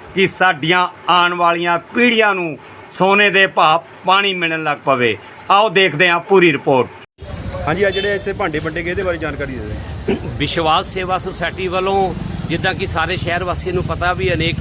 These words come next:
Speaker 3: ਪ੍ਰਕਾਰ ਦੇ ਸੇਵਾ ਕੰਮ ਕੀਤੇ ਜਾਂਦੇ ਆ ਤੇ ਸਾਲ 'ਚ ਇੱਕ ਵਾਰੀ ਇਸ ਮੌਸਮ ਦੇ ਵਿੱਚ ਇੱਥੇ ਕਮੇਟੀ ਘਰ ਦੇ ਨੇੜੇ ਇਹ ਜਿਹੜੇ ਮਿੱਟੀ ਦੇ ਬਰਤਨ ਇਸ ਕਰਕੇ ਵੰਡੇ ਜਾਂਦੇ ਆ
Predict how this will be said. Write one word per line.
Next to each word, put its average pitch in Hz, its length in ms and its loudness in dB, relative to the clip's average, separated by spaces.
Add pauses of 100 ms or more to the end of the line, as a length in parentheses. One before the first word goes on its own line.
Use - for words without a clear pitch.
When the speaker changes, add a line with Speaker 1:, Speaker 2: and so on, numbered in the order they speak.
Speaker 3:
ਪ੍ਰਕਾਰ 170 300 -2
ਦੇ 165 120 -4
ਸੇਵਾ 160 320 -2
ਕੰਮ 165 220 -2
ਕੀਤੇ 170 320 -4
ਜਾਂਦੇ 196 380 -2
ਆ 196 140 -2 (360)
ਤੇ 202 80 -4
ਸਾਲ 175 360 0
'ਚ 196 220 -8
ਇੱਕ 190 220 -6
ਵਾਰੀ 202 460 -2
ਇਸ 202 260 -4
ਮੌਸਮ 185 420 -6
ਦੇ 190 100 -6
ਵਿੱਚ 185 240 -8
ਇੱਥੇ 185 220 -8
ਕਮੇਟੀ 175 380 -6
ਘਰ 185 140 -2
ਦੇ 170 160 -4
ਨੇੜੇ 170 300 -2
ਇਹ - 460 -12
ਜਿਹੜੇ 185 180 -2
ਮਿੱਟੀ 175 380 -8
ਦੇ 196 100 -2
ਬਰਤਨ 175 360 -4
ਇਸ 165 140 -4
ਕਰਕੇ 190 300 -4
ਵੰਡੇ 156 300 -2
ਜਾਂਦੇ 175 380 -4
ਆ 190 160 0